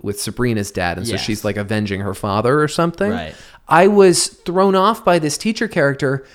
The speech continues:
Speaker 1: because they imply, just in the evil look of the teacher's eyes, that she is going to be evil.
Speaker 2: Mm-hmm.
Speaker 1: And then she gets killed and gets taken over by someone evil. She, it would have been so much more impacting if she was a super sweet old lady in the first five to eight minutes of the show.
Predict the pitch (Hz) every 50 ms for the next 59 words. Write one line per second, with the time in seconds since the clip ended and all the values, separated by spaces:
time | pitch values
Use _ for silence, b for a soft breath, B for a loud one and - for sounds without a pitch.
0 | B B - 175 214 190 220 214 208 208 190 - - - 196 214 254 294 254 131
1 | 104 107 123 175 185 b b b b - 294 294 - - - 262 240 208 - -
2 | 160 185 208 226 196 202 190 185 175 180 196 196 - 190 156 151 165 156 - 185
3 | 170 - 165 156 135 160 147 190 220 156 113 117 113 - b b b b - 156
4 | 160 - - - - - 208 247 302 330 285 - - 156 147 143 131 - - 135
5 | 117 120 110 - 113 107 104 - - - - - _ _ _ _ _ 127 120 110
6 | 131 175 196 202 202 196 190 190 - - - 240 196 202 196 196 - - - -
7 | 311 320 254 147 120 135 143 - b b b b b b - 180 190 175 190 -
8 | - - 214 180 - 180 170 180 214 277 277 214 165 139 135 - 143 123 120 113
9 | 110 101 95 87 B B B B - - - - 233 262 277 285 247 - - -
10 | 214 254 294 277 - 226 208 196 185 170 139 165 - 247 247 - 156 131 131 B
11 | B B - 170 175 170 - - 196 202 196 185 190 - 175 - - - 190 185
12 | 185 - 190 180 - - - 175 175 170 165 160 160 - 147 151 202 220 170 131
13 | 123 127 131 127 - - 160 156 - - - 151 143 147 143 131 156 147 131 139
14 | 135 127 143 143 139 - - 123 113 120 117 - 214 233 185 104 87 85 -